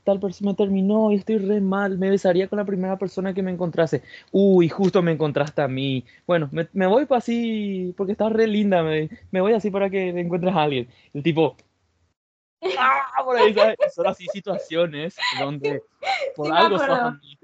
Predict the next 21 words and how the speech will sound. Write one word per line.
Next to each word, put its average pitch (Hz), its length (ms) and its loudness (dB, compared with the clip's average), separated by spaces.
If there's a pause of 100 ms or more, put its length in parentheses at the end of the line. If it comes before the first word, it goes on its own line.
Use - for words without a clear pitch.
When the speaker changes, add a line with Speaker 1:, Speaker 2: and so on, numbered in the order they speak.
Speaker 2:
Sí, 349 60 -18
me, 339 280 -14
Speaker 1:
por 302 100 0
algo 294 280 -2
sos 311 80 -4
Speaker 2:
definitivamente. 294 480 -2
Speaker 1:
amigo. 254 280 -16 (500)
Y, 156 100 -6 (300)
y, 156 100 -14 (300)
y 160 60 -14
situaciones 196 520 -4
así 202 160 -8
montones, 185 540 -4
hay 139 140 -4
algunos 143 440 -4
que 202 120 -6
otros 175 480 -4 (220)
que 127 180 -2
así 113 320 -6
se 131 140 -6
publicaban 127 840 -2